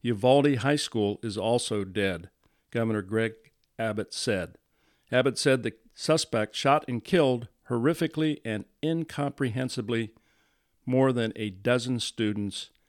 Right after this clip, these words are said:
and a teacher. The suspect also allegedly shot and killed his grandmother before entering the school and again opening fire. Did not take President Biden long to politicize the tragedy. Of course not.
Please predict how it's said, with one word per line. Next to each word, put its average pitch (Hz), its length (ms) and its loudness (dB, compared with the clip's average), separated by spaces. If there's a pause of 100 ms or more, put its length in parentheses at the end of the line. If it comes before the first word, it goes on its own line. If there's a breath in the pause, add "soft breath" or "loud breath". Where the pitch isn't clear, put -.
(180)
and 104 140 -6
a 101 60 -6
teacher. 101 520 -6 (920)
The 117 80 -6
suspect 135 540 0
also 139 440 0
allegedly 110 560 -4
shot 120 360 0
and 110 160 -8
killed 143 300 0
his 113 160 -4
grandmother 113 600 0
before 107 420 -4
entering 110 380 -4
the 101 80 -6
school 143 560 0 (440)
and 110 80 -6
again 110 320 -2
opening 104 400 -4
fire. 107 500 -2 (920)
Did 123 100 0
not 123 220 2
take 131 240 -2
President 120 440 -2
Biden 127 360 4
long 131 380 2
to 120 100 -4
politicize 139 880 2
the 120 80 -10
tragedy. 143 640 2 (360)
Of - 80 -20
course 156 300 -2
not. 98 380 -6